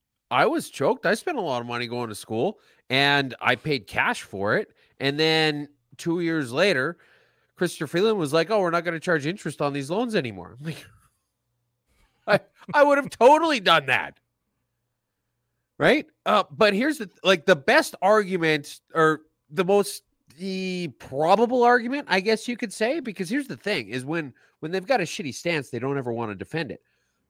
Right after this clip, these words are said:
But my understanding is that they're saying that these kids were too young when they signed up for this, and they didn't understand what they were signing up for,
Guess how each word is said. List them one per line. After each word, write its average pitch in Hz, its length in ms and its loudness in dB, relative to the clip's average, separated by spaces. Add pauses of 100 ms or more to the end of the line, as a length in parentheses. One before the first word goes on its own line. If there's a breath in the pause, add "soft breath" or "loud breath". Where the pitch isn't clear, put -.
(140)
But 147 140 2 (120)
my 160 300 0
understanding 214 640 0
is 143 180 -4
that 151 200 2 (680)
they're 147 300 0
saying 151 640 -2
that 135 360 2
these 139 240 -6
kids 175 400 -6
were 147 140 -10
too 156 220 -6
young 170 600 2 (120)
when 135 140 -4
they 139 120 0
signed 143 360 -2
up 156 200 -2
for 135 80 -2
this, 107 320 0 (260 soft breath)
and 123 160 -8
they 123 100 -4 (120)
didn't 202 260 0
understand 143 720 -2
what 113 140 -2 (240)
they 123 140 0
were 117 120 -2
signing 113 420 -6
up 190 200 -4
for, 92 360 -2